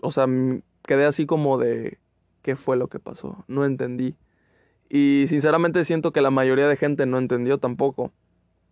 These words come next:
Se alegraron sus compañeros de reparto y las otras actrices que estaban en la terna, su reacción fue, pues, se quedaron así como que heladas.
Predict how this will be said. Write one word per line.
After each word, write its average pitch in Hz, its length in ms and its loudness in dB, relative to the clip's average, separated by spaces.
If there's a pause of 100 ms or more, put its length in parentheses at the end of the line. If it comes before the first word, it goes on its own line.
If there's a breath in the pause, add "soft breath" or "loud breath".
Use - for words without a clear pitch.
(680)
Se - 140 -2
alegraron 143 600 4
sus 135 300 -2
compañeros 135 520 0
de 135 80 0
reparto 139 540 -2 (560)
y 127 720 0
las 127 320 0
otras 139 720 0
actrices 131 800 -4 (160)
que 127 80 -12
estaban 135 420 0
en 127 100 0
la 120 100 0
terna, 139 440 -2 (300 soft breath)
su - 180 0
reacción 139 400 0
fue, 139 800 2 (580)
pues, - 580 -4 (200)
se - 160 -8
quedaron 139 280 2
así 143 200 0
como 139 260 -2
que 120 160 -2
heladas. 104 560 -4